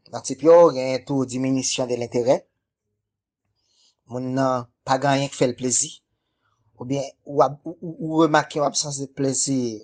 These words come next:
konplètman lakay. Li pa gen anyen k enterese l. Oke, se kòmsi tout bagay fini.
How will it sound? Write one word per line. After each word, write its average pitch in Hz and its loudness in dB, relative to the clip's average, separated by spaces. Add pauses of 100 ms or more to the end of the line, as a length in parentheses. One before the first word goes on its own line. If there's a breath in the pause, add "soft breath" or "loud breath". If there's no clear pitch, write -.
(560)
konplètman 143 0
lakay. 117 -4
Li 175 -12 (880)
pa 139 -2
gen 139 0
anyen 135 -4
k 131 -10
enterese 127 -8
l. 123 -18 (1000)
Oke, 131 -6 (440)
se - -12
kòmsi 160 2 (320)
tout 160 -8
bagay 127 0
fini. 170 -6